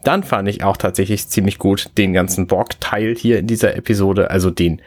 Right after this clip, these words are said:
Borg-Queen-Teil in dieser Episode, den ganzen Borg-Drohnen-Teil fand ich sowas von bekloppt. Das hätten wir auch sein lassen können. Was ich wiederum mochte, war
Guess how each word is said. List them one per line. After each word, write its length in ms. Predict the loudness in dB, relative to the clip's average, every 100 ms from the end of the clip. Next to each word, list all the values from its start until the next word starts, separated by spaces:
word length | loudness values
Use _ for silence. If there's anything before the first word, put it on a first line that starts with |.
| _ _
Borg-Queen-Teil 1300 | 0 0 0 -6 -2 0 2 2 0 -4 -2 0 0
in 120 | -2
dieser 280 | -4 0 0
Episode, 520 | 2 0 2 2 2
den 180 | 0 2
ganzen 360 | 2 2 0 2
Borg-Drohnen-Teil 1200 | 2 2 0 _ 0 2 2 2 0 0 -2 -4
fand 240 | -4 -2
ich 120 | 0
sowas 320 | 0 0 0
von 160 | 0 -2
bekloppt. 500 | -4 0 0 0 -8 -18 _ -20 -4
Das 240 | -2 0
hätten 180 | -2 0
wir 140 | 0 0
auch 80 |
sein 260 | 0 0 2
lassen 260 | -2 -4 -2
können. 220 | 0 0 -4 -2
Was 160 | -2 -2
ich 200 | -4 -2
wiederum 440 | 0 2 0 0
mochte, 540 | 0 -2 -2 0 0 0 -8 -20 -20 _ _ _ _ -8
war 480 | -6 -2 0 0 -2